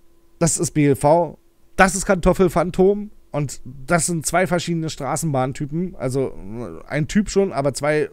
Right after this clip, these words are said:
zwei unterschiedliche Bauweisen, dass man hier wirklich sagen kann, man kann die beiden Straßenbahnen nachher eigentlich miteinander nicht vergleichen, weil es steckt halt irgendwo überall Arbeit drin. Und das ist natürlich ein bisschen schade, dass man jetzt hier den B L V auch finanziell nicht so unter die Tasche greifen kann.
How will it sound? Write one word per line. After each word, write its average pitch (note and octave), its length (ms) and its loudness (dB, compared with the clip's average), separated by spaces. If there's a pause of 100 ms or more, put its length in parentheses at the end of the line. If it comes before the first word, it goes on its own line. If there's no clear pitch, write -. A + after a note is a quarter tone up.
zwei D3 260 -2
unterschiedliche D#3 460 -4
Bauweisen, C3 640 0 (640)
dass B2+ 100 -2
man D#3 120 -2
hier C#3+ 120 -2
wirklich C#3+ 220 -4
sagen C3+ 260 -2
kann, C#3 280 -2 (360)
man C3 140 -2
kann C#3 260 -2
die B2+ 120 -4
beiden B2 240 -2
Straßenbahnen A#2+ 460 -4
nachher A#2 280 -2
eigentlich A2 380 -8
miteinander A2 320 -6
nicht A2 140 -6
vergleichen, G#2 440 -4
weil A2 140 0
es - 200 -6
steckt - 300 -6
halt A2 300 -2
irgendwo B2 600 0
überall B2 400 0
Arbeit G2+ 360 -6
drin. G2+ 120 -8
Und F#2 120 -10
das A#3+ 220 -2
ist C4 60 -6
natürlich A3+ 360 -4
ein - 20 -4
bisschen F#3+ 160 -2
schade, G3+ 360 0 (280)
dass D#3+ 160 -4
man F3 140 -2
jetzt E3 160 -4
hier E3+ 180 2
den D#3 100 -2
B D#3 80 0
L D3+ 100 0
V D#3+ 240 2
auch B2+ 120 -2
finanziell D3 380 -4
nicht G3 140 -4
so F3+ 100 -4
unter D#3+ 120 -4
die D#3+ 120 -4
Tasche D#3 320 -4
greifen D3 320 -2
kann. D3 260 -4